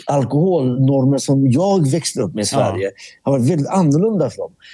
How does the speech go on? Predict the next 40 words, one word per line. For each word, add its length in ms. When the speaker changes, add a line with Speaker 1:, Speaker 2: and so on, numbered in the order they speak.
Speaker 1:
Så 120
jag 80
har 80
alltid 200
mötts 420
av 140
det 80
här. 160
Liksom, 220
min 120
mamma, 260
varje 180
gång 140
jag 280
var 320
tonåring, 500
gick 220
ut 100
och 60
skulle 180
dricka 220
öl 80
med 60
mina 140
kompisar. 500
Och 80
jag 80
sa, 80
"Men 120
varför 160
ska 140
du 80
inte 120
dricka 160
öl 300
varje 200
gång? 120
Kan 160
du 80
dricka 140